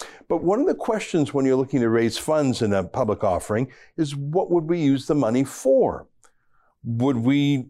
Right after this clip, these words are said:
turn Rebel News into a real business, not just a cause that we love? How do we businessify what's really a project of the heart? Well, I think we have to be more businesslike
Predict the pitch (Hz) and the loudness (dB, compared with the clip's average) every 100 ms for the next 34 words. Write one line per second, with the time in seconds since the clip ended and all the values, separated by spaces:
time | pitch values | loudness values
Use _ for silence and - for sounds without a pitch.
0 | - - 160 139 135 135 135 139 143 151 | -8 -2 0 2 2 2 2 2 2 0
1 | 127 135 135 123 120 143 170 165 127 110 | 0 2 2 2 4 4 4 2 0 0
2 | 220 220 131 95 - - - - _ 104 | 0 0 -2 -2 -4 -12 -16 -20 _ -2
3 | 127 131 - 135 - 120 - - 170 165 | 0 0 -2 -2 0 -2 -2 -4 0 2
4 | 135 104 95 107 107 113 110 113 160 226 | 4 2 -2 -6 -4 -2 -2 0 0 0
5 | 113 - - _ _ _ _ - 180 233 | -2 -8 -20 _ _ _ _ -4 0 0
6 | 240 190 180 117 95 180 202 160 139 131 | 0 -2 -2 -4 -2 0 2 0 0 0
7 | 117 - 113 - 110 92 90 107 113 - | 0 0 -2 0 0 0 -2 -4 -8 -16
8 | _ _ 131 131 - 156 151 151 143 123 | _ _ -4 -2 0 2 4 4 2 -2
9 | - - 127 - 156 143 147 151 131 202 | -10 -8 -8 -2 -2 0 -2 0 -2 0
10 | 196 - - _ _ _ _ _ _ - | 0 -2 -8 _ _ _ _ _ _ -20
11 | - - 113 143 190 - 123 180 165 147 | -20 -8 -2 -2 -2 -2 -2 0 0 -2
12 | - 113 123 139 131 127 127 135 127 113 | -6 -2 0 0 -2 0 2 2 2 0
13 | 131 147 147 139 - 98 120 143 | 0 0 0 -4 0 0 0 -4